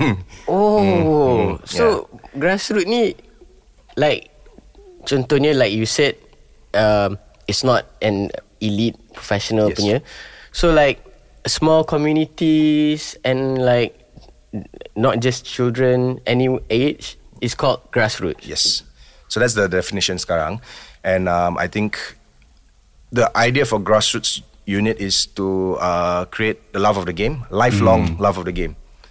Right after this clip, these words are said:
Speaker 3: Oh,
Speaker 1: So
Speaker 3: that's,
Speaker 1: that
Speaker 3: that's, that's
Speaker 1: Yeah.
Speaker 3: nice. That's,
Speaker 1: Yeah.
Speaker 3: that's, that's,
Speaker 1: So it's
Speaker 3: yeah.
Speaker 1: life, uh, long,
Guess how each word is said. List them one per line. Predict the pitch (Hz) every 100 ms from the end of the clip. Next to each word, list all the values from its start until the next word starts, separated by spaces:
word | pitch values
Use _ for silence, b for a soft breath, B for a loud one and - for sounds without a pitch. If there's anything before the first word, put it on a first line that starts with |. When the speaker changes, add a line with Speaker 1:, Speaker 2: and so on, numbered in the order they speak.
| b b 143
Speaker 3:
Oh, |
Speaker 1:
So | 113
Speaker 3:
that's, | 135 -
Speaker 1:
that | 123 117
Speaker 3:
that's, | 107
that's | 110
Speaker 1:
Yeah. | 117
Speaker 3:
nice. | 90 -
That's, | 110 - -
Speaker 1:
Yeah. | 92
Speaker 3:
that's, | - 98
that's, | 107
Speaker 1:
So |
it's | 107 - 92
Speaker 3:
yeah. | - -
Speaker 1:
life, | 104 117 110 - -
uh, | 90 85 85 B B -
long, | 110 110 104 95